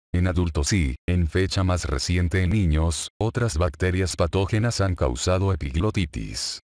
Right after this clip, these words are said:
La más frecuente es el estreptococo de grupo A. Otros microorganismos patógenos menos frecuentes son S. pneumoniae, Haemophilus parainfluenzae y S. aureus,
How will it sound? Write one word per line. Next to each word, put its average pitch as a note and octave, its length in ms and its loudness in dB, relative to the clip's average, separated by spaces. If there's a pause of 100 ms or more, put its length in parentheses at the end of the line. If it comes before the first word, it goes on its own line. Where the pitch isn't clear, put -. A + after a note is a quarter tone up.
La F2+ 180 4
más F2+ 220 2
frecuente G2 580 2
es F#2 160 0
el F2+ 140 2
estreptococo G2 840 0
de C#2 120 0
grupo F2 440 0
A. A1+ 220 -4 (240)
Otros B2 400 0
microorganismos F2+ 880 0
patógenos G#2+ 640 0
menos G#2 380 0
frecuentes F#2 520 0
son E2 200 2
S. F#2 240 2
pneumoniae, F2+ 800 2 (100)
Haemophilus F#2+ 580 0
parainfluenzae F#2 1000 0
y D#2+ 60 2
S. F2 200 0
aureus, A#2 720 0